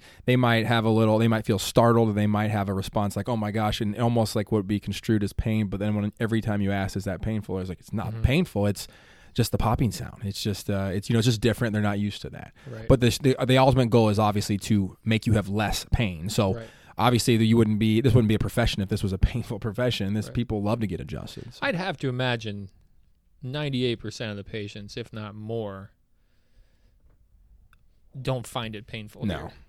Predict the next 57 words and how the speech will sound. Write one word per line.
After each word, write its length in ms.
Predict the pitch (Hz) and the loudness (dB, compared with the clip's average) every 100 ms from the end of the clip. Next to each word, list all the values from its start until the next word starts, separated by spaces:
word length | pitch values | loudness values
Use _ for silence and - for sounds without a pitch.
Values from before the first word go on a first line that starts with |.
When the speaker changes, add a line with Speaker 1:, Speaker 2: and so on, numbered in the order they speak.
| - - | -20 -14
Speaker 2:
I, 100 | - | -10
Speaker 1:
No. 100 | 165 - _ - | -10 -12 _ -14
Speaker 2:
I, 40 | |
I 20 | |
mean, 240 | 160 147 139 - - | -8 -8 -10 -12 -2
Speaker 1:
And 80 | 180 | 4
it 20 | |
comes 160 | 240 202 | 6 6
to 60 | |
the 80 | 226 | 6
technique. 480 | 247 220 247 202 - | 4 4 2 0 2
You 80 | 151 | 6
know, 120 | 151 | 6
certain 300 | - 175 190 | 6 4 6
doctors 340 | 180 180 208 | 4 4 0
provide, 520 | - 151 143 165 156 147 | 2 2 4 2 0 -6
you 100 | 143 | -2
know, 380 | 127 135 147 - - | 0 0 -2 -8 -2
higher 440 | 135 139 143 143 | 2 4 4 2
in-, 340 | - 135 143 - - | 0 -4 -4 -6 -8
intensity 440 | 135 147 139 143 | -4 -2 -2 0
of 100 | 139 | 0
adjustments, 500 | 135 120 120 170 156 | 0 -2 -2 -6 -4
and 80 | 127 | -4
others 280 | 120 131 131 | 0 0 -2
are 40 | |
different. 400 | 117 104 - 147 | -2 -2 -2 -2
I, 180 | 110 123 - - - - | -2 -4 -6 -20 -6 4
we've 120 | 147 | 6
been 120 | 151 | 10
doing 180 | 139 135 | 10 8
this 140 | 135 | 4
for 180 | - 120 | 2 0
coming 180 | 131 127 | 4 4
up 100 | 127 | 4
on 100 | 123 | 2
ten 180 | 127 123 | 2 2
years 220 | 117 120 | 0 0
now, 280 | 127 135 147 | 0 0 0
and, 500 | 107 107 104 104 101 | 0 0 0 -2 -4
you 80 | 110 | -6
know, 100 | 90 | -4
everyone 360 | 104 113 117 113 | -2 0 0 0
has 120 | 110 | 0
done 340 | 107 107 104 101 | -2 -2 -4 -6
exceedingly 440 | - - 135 123 | -8 -4 -2 -2
well 280 | 95 85 90 | -2 -4 -6
with 140 | 117 - | -6 -8
the 40 | |
Speaker 2:
if, 60 | - | -8
Speaker 1:
treatment, 300 | 87 92 95 | -8 -8 -4
so. 20 | |
Speaker 2:
frankly, 320 | 180 - 143 | -4 -2 -4
if 100 | 127 | -2
it's 160 | 175 - | -6 -6
painful, 460 | 131 131 - 104 | -8 -8 -8 -10
then 260 | 107 104 | -10 -12